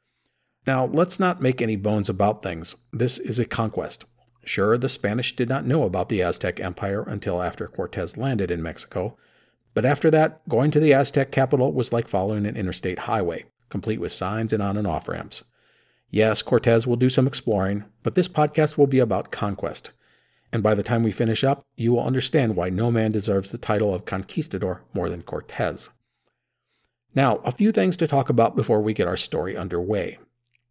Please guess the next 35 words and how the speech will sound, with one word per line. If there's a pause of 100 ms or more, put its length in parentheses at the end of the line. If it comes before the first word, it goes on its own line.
(320)
First, (100)
there
are
some
maps
of
Cortez's
route
into
the
heart
of
Mexico
on
our
website, (440)
explorerspodcast
dot
com. (540)
I
recommend
giving
it
a
glance
if
you
can. (140)
It
will
help
you
understand
our
story.